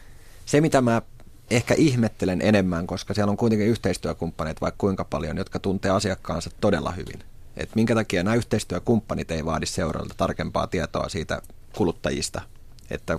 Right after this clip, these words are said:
koska eihän se sponsori ole kiinnostunut välttämättä siitä pallosta tai kiekosta tai yksittäistä urheilijasta, vaan siitä, että mitä se vaikuttaa siihen katsojaan, joka seuraa sitä lajia.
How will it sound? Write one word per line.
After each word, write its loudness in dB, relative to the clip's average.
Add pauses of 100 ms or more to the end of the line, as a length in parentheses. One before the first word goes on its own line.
koska -2 (140)
eihän 4
se 4 (600)
sponsori 4
ole 2
kiinnostunut -2
välttämättä -4
siitä -2
pallosta 2
tai -2
kiekosta -2
tai -2 (640)
yksittäistä -2
urheilijasta, 0 (440)
vaan 0
siitä, 2
että -4
mitä -2
se -6
vaikuttaa -2
siihen -2
katsojaan, -2
joka -2 (480)
seuraa 4
sitä -4
lajia. -8